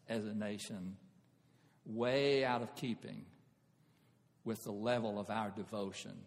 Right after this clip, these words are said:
to Him. I'm not sure why that I understand all that.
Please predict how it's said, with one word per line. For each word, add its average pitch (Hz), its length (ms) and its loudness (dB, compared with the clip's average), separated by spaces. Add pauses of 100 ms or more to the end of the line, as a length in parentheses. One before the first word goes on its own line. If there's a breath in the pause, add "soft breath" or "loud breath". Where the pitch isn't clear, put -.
(720)
to - 80 -16
Him. - 240 -10 (1500)
I'm 110 180 4
not 131 220 4
sure 143 240 2
why 107 400 2 (160)
that 107 140 -4
I 98 220 -2
understand 107 540 -2
all 85 260 -4
that. 76 260 -14